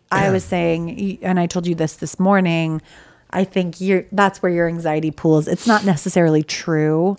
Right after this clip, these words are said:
Speaker 2: No.
Speaker 1: I mean, it's true that we have a lot of expenses, but we're, we
Speaker 2: Lots of
Speaker 1: are doing
Speaker 2: expenses.
Speaker 1: okay.
Speaker 2: But that, it's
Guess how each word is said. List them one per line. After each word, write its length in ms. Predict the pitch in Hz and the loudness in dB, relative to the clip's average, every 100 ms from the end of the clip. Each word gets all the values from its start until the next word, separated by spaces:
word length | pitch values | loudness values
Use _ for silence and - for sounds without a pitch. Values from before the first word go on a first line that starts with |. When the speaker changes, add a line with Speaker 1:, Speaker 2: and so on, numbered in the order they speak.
| - | -2
Speaker 2:
No. 260 | 95 90 67 - - | -2 0 -4 -12 -2
Speaker 1:
I 80 | 226 | 0
mean, 160 | 254 | 2
it's 180 | 254 - | 0 -6
true 300 | - 330 302 | -6 -2 2
that 180 | 214 202 | 2 2
we 80 | 202 | 2
have 140 | 185 | 2
a 40 | 175 | 2
lot 160 | 170 | 0
of 80 | 160 | 0
expenses, 640 | 165 - 165 147 143 151 | -6 -4 -4 -2 -4 -4
but 160 | 175 180 | -2 -2
we're, 220 | 175 175 | 2 0
we 720 | 180 214 180 190 185 175 180 | 0 -4 -2 0 0 0 -2
Speaker 2:
Lots 300 | 143 143 139 147 | 0 -2 0 -2
of 60 | 135 | 0
Speaker 1:
are 60 | |
doing 460 | 170 196 180 175 165 | -2 0 0 0 -2
Speaker 2:
expenses. 160 | 165 - | -4 -4
Speaker 1:
okay. 320 | 156 - - _ | -4 -4 -12 _
Speaker 2:
But 300 | - 143 143 _ _ _ _ - | -2 -2 -2 _ _ _ _ -8
that, 680 | 123 139 185 175 123 131 - _ _ _ _ - | -2 0 2 4 2 0 -8 _ _ _ _ -2
it's 180 | 151 | -2